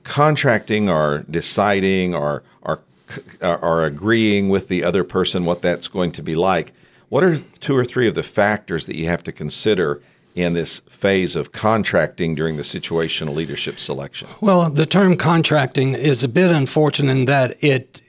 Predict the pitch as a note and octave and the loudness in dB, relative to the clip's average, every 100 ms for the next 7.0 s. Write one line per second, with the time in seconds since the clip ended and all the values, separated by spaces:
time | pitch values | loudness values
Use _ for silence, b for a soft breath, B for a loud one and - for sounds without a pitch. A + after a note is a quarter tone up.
0 | _ C#3+ C3 - - C#3+ C3 - C#3+ D3 | _ 0 0 -4 -2 0 0 0 2 4
1 | C#3+ C#3 B2+ A2 A2+ A#2 B2 A#2 - - | 4 4 2 0 -2 0 0 0 -4 -6
2 | D3 C3+ C3+ B2+ B2 C#3+ - A#2+ A2+ - | 0 2 2 0 0 0 0 -2 -2 0
3 | A#2+ A#2+ A2 G2+ G2+ A2+ A2+ B2 A#2+ G2+ | 0 0 0 0 0 0 2 2 0 0
4 | A#2+ A#2+ - G#2+ G#2 F2+ E2 F2+ - B | 0 2 2 0 -2 -2 -8 -14 -18 B
5 | B B B B B B C#3+ F3+ G3 F#3+ | B B B B B B 2 4 6 6
6 | F3 D#3+ C3 D#3 D#3 C3 C3+ C3 G2+ | 6 6 4 4 4 4 4 4 0